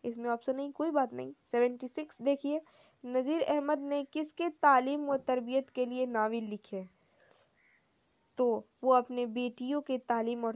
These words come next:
तरबियत के लिए नावल लिखे थे, इसीलिए option सी हो जाएगा। चलिए आगे बढ़ते हैं,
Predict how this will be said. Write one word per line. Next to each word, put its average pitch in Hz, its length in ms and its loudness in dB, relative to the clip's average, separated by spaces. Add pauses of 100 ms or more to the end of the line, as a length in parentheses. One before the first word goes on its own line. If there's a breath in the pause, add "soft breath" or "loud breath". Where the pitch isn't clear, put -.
तरबियत 214 420 -4
के 214 160 -4
लिए 233 280 -4 (300 soft breath)
नावल 202 220 -4
लिखे 208 300 -6
थे, 311 220 -6
इसीलिए 220 380 -4
option 196 340 -6
सी 196 200 -14
हो 185 160 -6
जाएगा। 202 360 -8 (440 soft breath)
चलिए 240 200 0
आगे 233 220 0
बढ़ते 226 340 -2
हैं, 233 160 -4